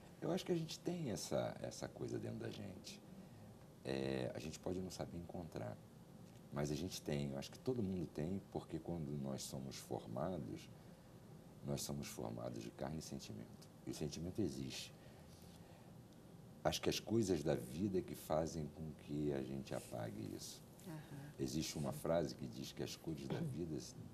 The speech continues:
Speaker 1: são aquelas que nós usamos para pintá-las. E é uma pura verdade. Eu acho que esse é um caminho.
Speaker 2: Aham.
Speaker 1: A gente tem que tentar,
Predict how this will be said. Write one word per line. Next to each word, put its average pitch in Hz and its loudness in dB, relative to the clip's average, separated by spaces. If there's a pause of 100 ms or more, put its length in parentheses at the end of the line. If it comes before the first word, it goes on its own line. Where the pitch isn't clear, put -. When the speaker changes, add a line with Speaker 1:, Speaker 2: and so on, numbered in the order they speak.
(100)
Speaker 1:
são 73 -2
aquelas 73 2
que - -6
nós 69 0
usamos 71 0
para 69 -2
pintá-las. 57 -4 (540)
E 65 0
é 69 2
uma 69 2
pura 69 2
verdade. 58 0 (920)
Eu 71 10
acho 80 8
que 80 8
esse 80 8
é 85 4
um 80 0
caminho. 69 0 (240)
Speaker 2:
Aham. 170 -8 (320)
Speaker 1:
A 65 4
gente 71 0
tem 82 2
que - -4
tentar, 85 4